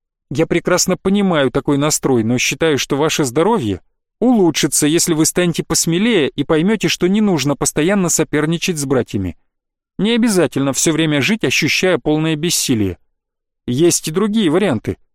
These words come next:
Не хотите ли попробовать? Флора. Конечно, хочу. Доктор Адлер. Вся беда в том, что вам недостаёт храбрости. Я посоветовал бы принять на себя ответственность за свои действия.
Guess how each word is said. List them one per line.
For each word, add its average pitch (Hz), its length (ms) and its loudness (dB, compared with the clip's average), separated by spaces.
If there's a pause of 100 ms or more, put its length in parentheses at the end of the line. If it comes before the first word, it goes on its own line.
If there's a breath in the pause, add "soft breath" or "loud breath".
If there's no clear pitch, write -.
(420)
Не 208 100 0
хотите 269 360 0
ли 214 140 2
попробовать? 139 760 0 (600)
Флора. 113 420 0 (600)
Конечно, 120 440 -2
хочу. - 420 -2 (720)
Доктор 127 400 -2
Адлер. 101 360 -2 (760)
Вся - 220 0
беда 127 240 0
в - 80 -10
том, 233 180 0
что 160 240 0
вам 165 240 0
недостаёт 165 520 0
храбрости. 110 680 -2 (720)
Я 147 280 0
посоветовал 190 640 0
бы 156 160 0
принять 160 400 0
на 180 80 0
себя 165 460 0 (380)
ответственность 143 1040 -2
за 143 100 0
свои 160 320 0
действия. 120 540 -2